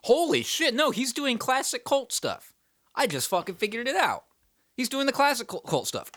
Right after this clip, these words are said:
When, when you're making a cult, not that I've ever done this before, but this is how I understand it. Like, whether it's Scientology or whether it's the, the, the, the, the person who did the recent one, um, whatever that guy's fucking name was.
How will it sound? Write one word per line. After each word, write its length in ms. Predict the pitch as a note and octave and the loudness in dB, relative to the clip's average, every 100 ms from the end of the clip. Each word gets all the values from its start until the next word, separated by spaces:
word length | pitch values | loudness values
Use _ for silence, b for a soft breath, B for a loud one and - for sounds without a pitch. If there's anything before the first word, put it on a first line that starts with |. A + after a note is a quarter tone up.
| - | 0
When, 160 | G3+ | 0
when 180 | F#3+ G#3 | 2 0
you're 120 | A#3+ | 2
making 280 | B3 C#4 F#3 | 2 0 -2
a 40 | |
cult, 320 | - - C3 - _ _ - | -4 -2 -4 -6 _ _ -4
not 160 | G3 G3+ | -2 2
that 80 | |
I've 100 | G3+ | 4
ever 120 | E3+ D3 | 4 2
done 180 | A#2+ G2 | 0 0
this 140 | F2 | -6
before, 340 | - - B1+ A#1 | -14 -16 -14 -4
but 180 | G#2+ C#3 | -2 -2
this 160 | F3 A3+ | 0 0
is 100 | G#3+ | 2
how 160 | G3+ | 2
I 60 | F#3 | 4
understand 480 | E3+ D#3 - C3+ B2 | 2 0 0 0 -2
it. 120 | G2+ | -2
Like, 220 | G#2 G2 B B B | -4 -4 B B B
whether 260 | E3 D#3+ D#3 | 2 4 4
it's 160 | C#3 - | 2 2
Scientology 760 | D#3 D3+ B2+ C#3+ C3 A#2+ C3+ B2 | 2 0 0 0 0 -2 -2 0
or 100 | G#2+ | 2
whether 280 | A#2+ A#2+ A2+ | 0 0 -2
it's 160 | - | -4
the, 380 | - G#2+ G#2 F#2+ G2+ | -4 -2 -2 -4 -4
the, 340 | F#2+ F#2 F#2 _ | -4 -4 -8 _
the, 280 | F#2+ F#2 D#2+ | -8 -6 -8
the, 180 | - F2+ - _ | -8 -12 -12 _
the 60 | G#2+ | -14
person 360 | - A#2 - A2+ | -4 -2 -2 -4
who 140 | A2 | -4
did 200 | G2+ G2+ | -6 -6
the 80 | F#2 | -4
recent 360 | A#2 A2+ B2 | -2 -2 -4
one, 320 | A2+ G#2+ G#2+ G#2 B B B - | -4 -4 -4 -6 B B B 0
um, 520 | G#2 G2 F#2 F2 - _ _ - - B B B B - | 2 2 -2 -8 -14 _ _ -20 -14 B B B B -6
whatever 300 | A2 G#2 G2 | -2 0 -2
that 120 | F2+ | -6
guy's 160 | F2+ - | -8 -10
fucking 280 | E2+ - | -12 -14
name 200 | F2+ F2 | -12 -10
was. 180 | F2 F2 | -12 -14